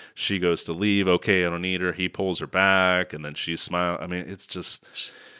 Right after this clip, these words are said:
Speaker 2: she plays it a little different, and you can see she's conning him. Like, they tip that right away
Speaker 1: Oh,
Speaker 2: 'cause she's happy
Speaker 1: absolutely.
Speaker 2: that he's,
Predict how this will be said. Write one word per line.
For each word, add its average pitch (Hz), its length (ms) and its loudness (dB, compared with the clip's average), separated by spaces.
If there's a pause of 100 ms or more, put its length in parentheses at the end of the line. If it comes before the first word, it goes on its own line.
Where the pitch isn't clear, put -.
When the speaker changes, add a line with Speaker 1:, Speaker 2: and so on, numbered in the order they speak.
Speaker 2:
she - 180 4
plays 147 380 6
it 151 80 6
a 139 60 4
little 139 180 6
different, 143 420 4
and 156 140 4
you 156 80 -2
can 160 140 -2
see 247 320 6
she's 151 240 6
conning 165 420 4
him. 71 140 -8
Like, 107 180 -4
they 127 140 0
tip - 260 0
that 117 220 4
right 135 200 6
away 120 360 6
Speaker 1:
Oh, 101 100 6
Speaker 2:
'cause 90 160 4
she's - 140 2
happy 143 240 2
Speaker 1:
absolutely. 131 160 -2
Speaker 2:
that 120 40 0
he's, 113 140 -4